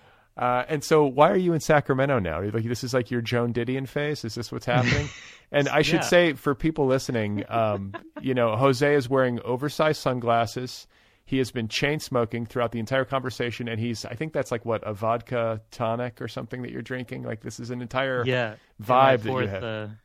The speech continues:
Speaker 2: my fourth Americano. Yeah.
Speaker 1: <laughs> Yeah.
Speaker 2: And these are, these are, uh, uh, Gucci sunglasses. Thank you. Thank you.
Speaker 1: <laughs>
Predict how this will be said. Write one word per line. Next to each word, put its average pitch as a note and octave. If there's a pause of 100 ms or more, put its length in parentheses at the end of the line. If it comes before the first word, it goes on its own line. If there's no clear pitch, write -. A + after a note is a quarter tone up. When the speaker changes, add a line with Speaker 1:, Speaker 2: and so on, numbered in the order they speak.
(200)
Speaker 2:
my B2+
fourth C#3
Americano. A#2
Yeah. G#2+
Speaker 1:
<laughs> -
Yeah. D#3
Speaker 2:
And B2
these A#2+
are, B2 (100)
these C3
are, B2+
uh, A2+ (500)
uh, A#2
Gucci A#2+
sunglasses. G#2+
Thank -
you. A5 (260)
Thank C#5 (200)
you. -
Speaker 1:
<laughs> -